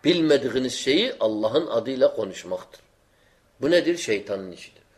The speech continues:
Onun için buna ne diyorlar? Ra'i.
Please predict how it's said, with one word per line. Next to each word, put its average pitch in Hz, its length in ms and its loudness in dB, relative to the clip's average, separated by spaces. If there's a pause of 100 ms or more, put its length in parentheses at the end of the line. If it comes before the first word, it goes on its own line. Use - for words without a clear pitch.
(160)
Onun 139 220 2
için 143 380 -4
buna 156 200 2
ne 180 160 2
diyorlar? 139 520 4 (680)
Ra'i. 107 400 2